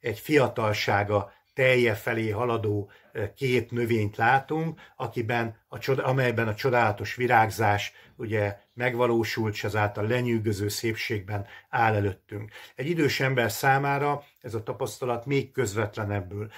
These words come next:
még inkább adódik, hiszen az életkor elmúlása, az életkori szakaszok sokat foglalkoztatnak minket. Ilyenkor már összegezzük azt, hogy mit tettünk, mit nem tettünk, mi volt a lényeges, mi volt a kevésbé lényeges,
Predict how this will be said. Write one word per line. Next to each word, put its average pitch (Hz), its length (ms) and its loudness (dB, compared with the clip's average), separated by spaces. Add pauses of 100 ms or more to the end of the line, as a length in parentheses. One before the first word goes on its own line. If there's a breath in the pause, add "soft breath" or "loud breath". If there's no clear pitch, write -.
(120 loud breath)
még 135 240 0
inkább 107 380 0
adódik, 135 560 0 (140)
hiszen 135 260 -4
az 139 120 0
életkor 123 560 2
elmúlása, 117 920 0 (180 loud breath)
az 110 120 -8
életkori 123 440 0
szakaszok 113 580 -4
sokat - 380 -2
foglalkoztatnak 113 1000 0
minket. 107 520 -6 (200 loud breath)
Ilyenkor 139 440 0
már 139 180 4
összegezzük 110 760 -2
azt, 120 240 -4
hogy 107 220 -4 (160 loud breath)
mit 135 240 -8
tettünk, 110 460 -4
mit 120 180 -4
nem 113 220 -2
tettünk, 110 480 -4
mi 127 120 0
volt 120 300 2
a 113 40 0
lényeges, 110 540 0
mi 127 100 -8
volt 123 260 0
a 104 60 -8
kevésbé 104 460 -4
lényeges, 147 560 -2